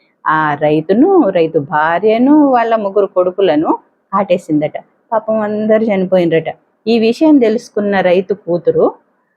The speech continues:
"అయ్యో రామా, ఎంత అన్యాయం జరిగింది" అని అప్పుడు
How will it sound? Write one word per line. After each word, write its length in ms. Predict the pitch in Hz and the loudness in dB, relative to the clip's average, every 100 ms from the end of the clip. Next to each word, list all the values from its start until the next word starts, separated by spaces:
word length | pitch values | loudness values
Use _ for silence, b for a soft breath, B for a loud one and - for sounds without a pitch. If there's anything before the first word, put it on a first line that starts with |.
| _ _ _ _ _ _ _ _ _ _ _ - | _ _ _ _ _ _ _ _ _ _ _ -4
"అయ్యో 320 | 202 196 202 | 0 4 4
రామా, 360 | 202 190 185 190 | 2 0 0 0
ఎంత 260 | 190 185 190 | 0 -2 -2
అన్యాయం 380 | 196 208 214 | 0 0 0
జరిగింది" 540 | 208 190 190 190 185 175 | 2 0 0 -4 -2 -2
అని 400 | 160 170 302 320 | -2 0 2 2
అప్పుడు 420 | 185 - 226 494 | 2 -2 0 0